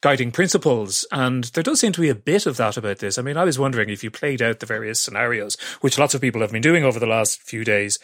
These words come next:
They were all rather bad for the Tory government, you know,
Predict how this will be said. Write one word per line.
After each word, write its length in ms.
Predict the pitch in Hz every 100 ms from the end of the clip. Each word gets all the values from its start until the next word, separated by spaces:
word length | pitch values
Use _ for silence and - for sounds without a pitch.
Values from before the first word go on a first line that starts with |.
| - - - -
They 60 | 190
were 140 | 254
all 140 | 480 131
rather 240 | 160 139
bad 420 | - 110 135 120
for 120 | -
the 80 | -
Tory 300 | - 127 110
government, 560 | 98 123 117 98 98 -
you 80 | 107
know, 300 | 104 95